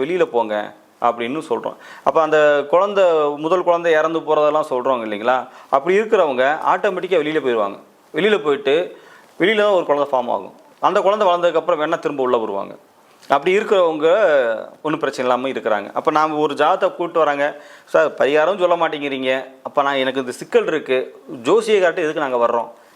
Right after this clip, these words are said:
பிரச்சனை நாங்க மாட்டிக்கிட்டோம், என்னன்னு தெரியாம தானே வர்றோம், அது இதுக்கு ஏதாவது சொல்யூஷன் சொல்லுங்கன்னு" கேக்குறாங்க. அப்ப சொல்யூஷன்னா நம்ம என்னத்தை, யாரு ஜோதிடங்கிறவரு அந்த ஜாதகத்தை பார்த்து கணித்து சொல்றதவனே தவிர அவருடைய வாழ்க்கையை மாத்துறவர் இல்ல, இல்லைங்களா? அப்போ நம்ம என்ன சொல்ல வேண்டியது, நமக்கு தெரிஞ்ச அனுபவங்களை வச்சு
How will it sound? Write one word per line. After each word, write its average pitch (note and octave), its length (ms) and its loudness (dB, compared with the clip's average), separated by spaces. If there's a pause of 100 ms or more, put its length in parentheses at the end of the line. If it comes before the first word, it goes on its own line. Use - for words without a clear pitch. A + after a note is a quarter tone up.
(340)
பிரச்சனை A3+ 440 0
நாங்க F#3+ 80 -2
மாட்டிக்கிட்டோம், E3 500 0
என்னன்னு E3+ 240 0
தெரியாம E3+ 320 0
தானே E3+ 160 2
வர்றோம், C3 480 0
அது C#3+ 180 -2
இதுக்கு F#3 200 2
ஏதாவது A#3 340 2
சொல்யூஷன் G#3+ 220 -4
சொல்லுங்கன்னு" C#3 440 -2
கேக்குறாங்க. G2+ 260 -4 (400)
அப்ப B2+ 220 2
சொல்யூஷன்னா G#3+ 480 2
நம்ம F3 200 0
என்னத்தை, F3+ 220 0
யாரு D#3 500 2
ஜோதிடங்கிறவரு G#3+ 880 0 (300)
அந்த D3 300 2
ஜாதகத்தை E3+ 420 2
பார்த்து D#3+ 280 -2
கணித்து F#3 400 -4
சொல்றதவனே C#3 500 0
தவிர A#2+ 280 2
அவருடைய B2+ 300 2
வாழ்க்கையை F3 460 0
மாத்துறவர் C3 360 -2
இல்ல, A#2 320 -4 (200)
இல்லைங்களா? G#2+ 360 -2 (300)
அப்போ C3+ 240 2
நம்ம D#3+ 160 0
என்ன G#3 140 2
சொல்ல F3 180 0
வேண்டியது, D#3 340 2
நமக்கு D3+ 280 -2
தெரிஞ்ச F#3+ 120 -2
அனுபவங்களை D#3+ 560 2
வச்சு F#3 360 -6